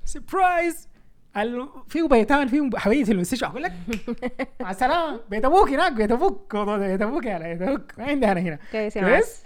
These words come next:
Speaker 2: شكرا
Speaker 1: هاي.
Speaker 2: لأنك مستحمل هندسة.
Speaker 1: الله يخليك يا رب، يديك
Speaker 2: هذا
Speaker 1: العافية.
Speaker 2: الطريق الطويل.
Speaker 1: غير كده أنا فاهم إنه الموضوع ده ما حيكون أبد الآبدين، يعني لقدام أنت جداولك حتتصلح بعد ما حتنتهي من الموضوع بتاع الزمالة ده.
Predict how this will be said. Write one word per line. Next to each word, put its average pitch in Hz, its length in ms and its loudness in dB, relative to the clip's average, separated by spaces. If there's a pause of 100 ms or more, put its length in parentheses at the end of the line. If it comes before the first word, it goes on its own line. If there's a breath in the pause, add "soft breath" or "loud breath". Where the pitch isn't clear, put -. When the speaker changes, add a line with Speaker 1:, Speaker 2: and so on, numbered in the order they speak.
Speaker 2:
شكرا - 300 0
Speaker 1:
هاي. 262 140 0
Speaker 2:
لأنك 214 400 -2
مستحمل 208 600 -4
هندسة. 190 680 -4
Speaker 1:
الله 208 120 0
يخليك 180 340 -2
يا 143 120 -4
رب، 185 120 -4
يديك 175 280 0
Speaker 2:
هذا 208 80 2
Speaker 1:
العافية. 208 180 -4
Speaker 2:
الطريق 214 200 0
الطويل. 185 420 -4
Speaker 1:
غير 262 220 2
كده 294 220 0
أنا 285 120 0
فاهم 262 300 2
إنه 285 240 -6
الموضوع 190 280 -4
ده 220 80 -4
ما 220 80 -2
حيكون 214 460 -6
أبد 156 200 -8
الآبدين، 143 440 -8
يعني 131 200 -16
لقدام 139 500 -6
أنت 196 160 -10
جداولك 165 720 -4
حتتصلح 208 580 -6
بعد 139 220 -10
ما 127 60 -20
حتنتهي 147 380 -10
من 151 120 -12
الموضوع 135 360 -10
بتاع 131 240 -12
الزمالة 147 400 -8
ده. 160 200 -8